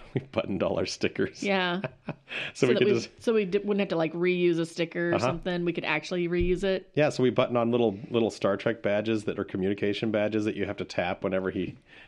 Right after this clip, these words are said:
Speaker 1: <laughs> whenever he yells at you.
Speaker 2: Yeah, but I was going to sho-, I was going shopping for the, the, to find out what we could use for the badges, so I stuck one on my little wallet case.
Speaker 1: Yeah.
Speaker 2: It's still on there. People still look at me funny for having a little Star Trek badge on my wallet
Speaker 1: They
Speaker 2: case.
Speaker 1: love it,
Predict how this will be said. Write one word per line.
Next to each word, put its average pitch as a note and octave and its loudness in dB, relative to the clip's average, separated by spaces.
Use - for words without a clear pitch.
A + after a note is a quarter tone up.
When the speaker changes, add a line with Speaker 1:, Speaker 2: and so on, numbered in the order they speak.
Speaker 1:
<laughs> - -20
whenever A#2 2
he A2 6
yells G#2+ 2
at A2+ 2
you. A#2 2
Speaker 2:
Yeah, G3 2
but A#3 0
I A3+ 4
was A#3 0
going A#3+ 0
to G#3 0
sho-, - 0
I G#3 2
was G#3+ 0
going A3+ 0
shopping G#3+ -2
for G3+ 0
the, E3+ 2
the, F3+ 0
to F3 0
find G3+ 0
out F#3 0
what E3 -4
we F3 0
could E3+ -2
use F#3+ 0
for A#3 -2
the G#3 0
badges, A3 0
so G3+ -4
I F3 0
stuck G3+ -4
one G#3 0
on F3+ -2
my F3+ 0
little F3+ 2
wallet E3+ 0
case. A#3+ -4
Speaker 1:
Yeah. B2 2
Speaker 2:
It's A3+ -4
still A#3+ -2
on G3 -2
there. D3+ 0
People - -12
still F#3+ -4
look F3 -2
at - -6
me E3+ -6
funny D#3 -6
for E3+ -8
having E3+ -2
a E3+ -4
little E3+ -2
Star D#3+ -4
Trek D#3+ -8
badge D#3 -4
on D#3 -2
my D#3 -2
wallet D#3 -2
Speaker 1:
They G2 0
Speaker 2:
case. F2 0
Speaker 1:
love C#3 2
it, - -6